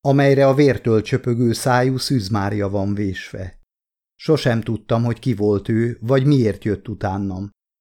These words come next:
Helyette elfutottam, de most nem tudok elfutni, és egyébként sem akarok. Van egy elfogásra váró gyilkosom.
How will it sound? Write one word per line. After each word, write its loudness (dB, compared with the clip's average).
Helyette 2
elfutottam, 0
de 2
most 2
nem 2
tudok -4
elfutni, -2
és 0
egyébként 0
sem -2
akarok. -6
Van 2
egy 2
elfogásra 0
váró 2
gyilkosom. -6